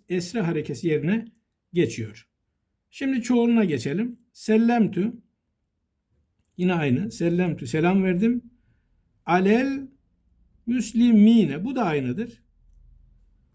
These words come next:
Dikkat edin. Bu müslimeyni, bu da müslimine. Yuk-, yukarıyla aynıdır.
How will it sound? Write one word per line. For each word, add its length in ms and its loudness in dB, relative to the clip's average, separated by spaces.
Dikkat 300 0
edin. 240 2
Bu 100 4
müslimeyni, 720 2
bu 40 0
da 100 2
müslimine. 480 -2
Yuk-, 360 -4
yukarıyla 500 -2
aynıdır. 540 0